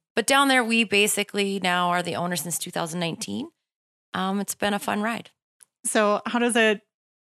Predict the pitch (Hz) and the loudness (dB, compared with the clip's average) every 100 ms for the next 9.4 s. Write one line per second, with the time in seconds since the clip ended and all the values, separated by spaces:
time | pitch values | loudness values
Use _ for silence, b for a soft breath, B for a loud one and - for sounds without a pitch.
0 | - - 202 190 180 - - 208 190 180 | -20 -8 -4 -2 -2 -6 -6 0 2 2
1 | 180 185 185 - 185 - - 240 254 269 | 2 0 -2 -2 -4 -4 0 0 2 2
2 | 262 285 202 196 190 180 - 196 190 175 | 2 2 2 2 0 -2 -2 -2 0 0
3 | 175 175 175 - _ - 185 - - 254 | 0 -2 -6 -10 _ -4 -2 -2 -2 2
4 | 254 254 240 220 214 202 - 190 175 165 | 4 4 4 2 2 -2 -2 -2 0 -2
5 | 180 180 180 196 190 190 185 180 185 175 | 0 0 0 0 0 0 0 -2 -4 -2
6 | 175 185 175 - 170 - 185 165 - - | -2 0 -2 -2 -4 -4 -8 -6 -4 0
7 | 185 185 214 185 208 214 180 214 190 214 | 2 4 4 4 4 2 2 0 2 0
8 | 233 220 196 196 202 185 190 180 170 185 | 4 2 4 2 0 0 2 2 0 0
9 | - 208 180 | -4 -4 -2